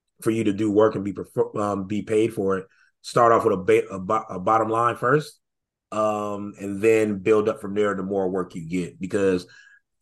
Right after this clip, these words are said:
uh, prices go up. Let's be honest. If it's inflation and, um, yesterday's price ain't today's price, especially with,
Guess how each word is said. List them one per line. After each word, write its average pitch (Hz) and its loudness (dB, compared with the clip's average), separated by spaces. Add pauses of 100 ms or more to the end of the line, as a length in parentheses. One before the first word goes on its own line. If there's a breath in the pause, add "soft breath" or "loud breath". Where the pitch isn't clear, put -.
(220)
uh, 104 2
prices 143 4
go 127 6
up. 95 0
Let's 107 -4
be 120 -2
honest. 95 -2
If 85 -18
it's 95 -8
inflation 131 0
and, 95 -6
um, 98 -4
yesterday's 113 2
price 113 -4
ain't 98 -8
today's 104 -4
price, 98 -8
especially 101 -8
with, 98 -8